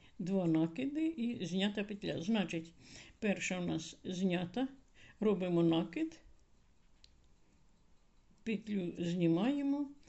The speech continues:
і цих два накиди знімаємо. Лицева. Робимо накид,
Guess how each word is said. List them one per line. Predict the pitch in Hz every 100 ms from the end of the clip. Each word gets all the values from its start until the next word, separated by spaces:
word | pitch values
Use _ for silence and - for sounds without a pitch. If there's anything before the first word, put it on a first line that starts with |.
| - - -
і | 208
цих | - 262 233
два | 202
накиди | 233 180 160 170 165
знімаємо. | 160 170 160 156 156 151 165 - - - - - - -
Лицева. | 226 254 - 233 196 - 165 - - - _ _ _ _ - - - _ _ _ - - _ - _ - - - - - - - _ - - - -
Робимо | 208 196 190 175 170
накид, | 165 165 - 131 143